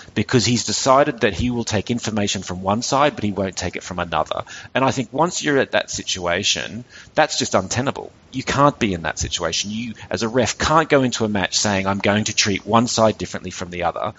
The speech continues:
and that's what he's done. And that's even before you get to the decisions he's made on the field, where,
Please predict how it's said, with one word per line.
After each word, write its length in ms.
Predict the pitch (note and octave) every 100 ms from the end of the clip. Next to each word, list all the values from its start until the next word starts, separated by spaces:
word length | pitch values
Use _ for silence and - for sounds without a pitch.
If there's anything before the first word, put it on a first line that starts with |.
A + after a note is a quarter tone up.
| - -
and 180 | G#2+ G#2+
that's 240 | - -
what 140 | F#2
he's 160 | F2+ E2
done. 320 | G2 E2+ D#2+ - - -
And 120 | - C#3+
that's 220 | E3 F3+
even 220 | D3+ C3+
before 440 | A#2 - D#3+ F3+
you 120 | C#3+ G#2
get 200 | F2 -
to 80 | G2
the 60 |
decisions 340 | G2 G2+ G2 F#2+
he's 100 | F2+
made 140 | F#2+
on 100 | F2+
the 80 | F2+
field, 460 | - B2 F#2 F2 F2+
where, 300 | F#2+ F#2+